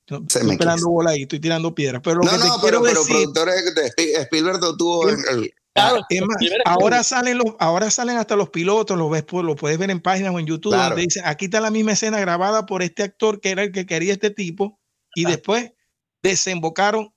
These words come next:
Speaker 1: en Michael J. Fox, porque el coño aquí tenía ese, de repente
Speaker 2: De
Speaker 1: decía
Speaker 2: hecho, es, es el mismo movimiento y todo, pero el, el primer, y por, viste, ya vamos a
Speaker 1: Pero
Speaker 2: empezar.
Speaker 1: porque estamos,
Speaker 2: Ese,
Speaker 1: no, no,
Speaker 2: esa es
Speaker 1: porque
Speaker 2: una,
Speaker 1: pasa lo
Speaker 2: porque
Speaker 1: mismo.
Speaker 2: esa es una
Speaker 1: De
Speaker 2: de mis
Speaker 1: repente
Speaker 2: películas favoritas, esa es una de
Speaker 3: Sí,
Speaker 2: mis películas,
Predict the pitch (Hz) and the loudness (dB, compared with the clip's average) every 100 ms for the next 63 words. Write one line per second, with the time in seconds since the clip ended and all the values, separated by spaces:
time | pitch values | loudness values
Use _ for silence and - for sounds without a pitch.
0 | _ - 160 165 170 175 165 156 143 143 | _ -6 -2 -2 -2 -4 -2 -4 -4 -2
1 | 139 - 147 165 - 196 208 160 156 156 | -2 -2 -2 -4 -4 -4 -2 0 -2 -2
2 | 151 156 139 147 _ _ _ _ _ - | -2 -2 -4 -8 _ _ _ _ _ -20
3 | _ - 175 165 165 175 202 156 208 165 | _ -2 0 0 0 2 2 2 2 0
4 | - - 151 170 - 160 175 196 202 196 | -2 -2 0 -2 -2 -2 -2 -4 -4 -4
5 | 180 156 135 156 180 202 190 185 160 175 | -4 -4 -2 -4 -4 -8 -4 -2 0 -2
6 | - 143 131 127 - _ - 139 135 135 | -2 -2 0 -2 -6 _ -6 -2 -2 -2
7 | 127 117 107 - - 123 113 107 120 135 | -2 -4 -6 -8 -4 0 0 0 -2 -2
8 | 135 _ - 135 - 131 - - _ - | -6 _ -4 -4 -2 -6 -6 -14 _ 0
9 | 202 123 120 123 165 175 180 180 196 202 | 0 2 2 2 0 0 0 0 0 2
10 | 220 208 185 240 254 233 214 247 220 220 | 2 2 2 2 4 2 2 2 2 0
11 | 247 247 240 269 202 269 277 240 233 220 | 0 0 2 0 0 -2 0 2 2 2
12 | 233 262 254 254 240 226 214 269 285 - | 0 0 0 -4 -2 -2 0 -2 -4 -4
13 | 147 180 254 254 269 247 240 208 196 | -4 -4 -4 -6 -2 2 4 4 2